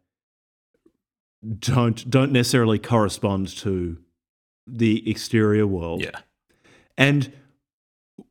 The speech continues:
Speaker 1: within that model, like, that very specifically established model, you can observe the sort of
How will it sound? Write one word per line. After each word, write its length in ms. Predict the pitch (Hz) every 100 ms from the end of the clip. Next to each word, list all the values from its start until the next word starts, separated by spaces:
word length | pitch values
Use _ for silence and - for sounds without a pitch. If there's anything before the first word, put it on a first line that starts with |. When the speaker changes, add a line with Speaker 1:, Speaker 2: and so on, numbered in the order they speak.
| -
Speaker 1:
within 840 | 117 110 143 135 151 160 175 175
that 500 | 113 98 104 120 131
model, 560 | 120 104 110 110 92 95
like, 260 | 101 110 113
that 360 | 110 - - -
very 520 | 98 95 123 131 131
specifically 640 | 127 123 123 110 110 101
established 480 | 95 - 98 101 -
model, 480 | 104 95 85 98 117 _ _ _ _ -
you 560 | 117 117 104 107 110
can 340 | 107 123 120 131
observe 720 | 110 101 123 123 135 135 127
the 80 | 120
sort 500 | 120 - 113 113 113
of 480 | 104 95 87 -